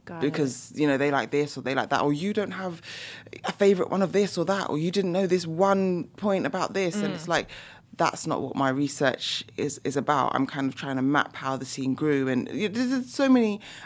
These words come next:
Speaker 2: um, the
Speaker 1: Yeah.
Speaker 2: academic approach is not the same. Um, so there's that kind of blind spot there.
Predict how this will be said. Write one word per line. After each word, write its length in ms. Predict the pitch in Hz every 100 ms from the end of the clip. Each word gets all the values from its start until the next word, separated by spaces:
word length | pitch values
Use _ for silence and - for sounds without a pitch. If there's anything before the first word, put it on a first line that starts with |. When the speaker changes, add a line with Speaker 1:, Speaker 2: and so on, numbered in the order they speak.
| -
Speaker 2:
um, 380 | 180 170 165 - - _ - - -
the 160 | 202
Speaker 1:
Yeah. 100 | 190
Speaker 2:
academic 400 | 214 233 220 208
approach 300 | 202 185 151
is 100 | 170
not 180 | 170 170
the 60 | 160
same. 520 | - 180 170 185 262 - - - - -
Um, 540 | - 170 165 165 165 - - - -
so 120 | 190
there's 200 | 185 175
that 240 | 175 -
kind 160 | - 170
of 100 | 156
blind 260 | 165 156 160
spot 260 | - -
there. 340 | 151 147 151